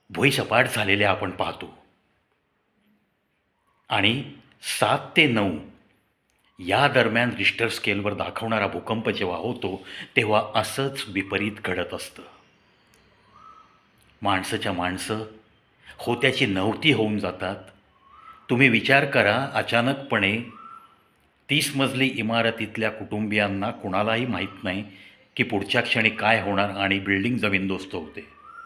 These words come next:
काय हालत झाली असेल हो प्रत्येक घरातल्या त्या माणसाची.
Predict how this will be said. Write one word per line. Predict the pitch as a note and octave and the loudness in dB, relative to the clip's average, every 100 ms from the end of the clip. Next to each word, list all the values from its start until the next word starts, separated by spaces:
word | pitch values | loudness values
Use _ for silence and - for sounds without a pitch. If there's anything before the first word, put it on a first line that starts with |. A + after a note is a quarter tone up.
| - - _ _ _ _ _ - - | -20 -20 _ _ _ _ _ -20 -6
काय | - D#3+ | 4 4
हालत | E3 C3 C#3 D3 | 6 6 4 4
झाली | C#3+ B2 C3 | 0 2 2
असेल | B2+ C3 B2+ | 2 -2 -4
हो | B2+ - - _ _ _ _ _ _ _ - | -6 -12 -20 _ _ _ _ _ _ _ -8
प्रत्येक | F#2 - A#2 - | -8 0 0 2
घरातल्या | - G#2 G2+ G#2 F#2+ | -4 -2 -2 -2 -2
त्या | G#2 | -2
माणसाची. | E2+ E2+ - G2 - | -4 -8 -8 -8 -8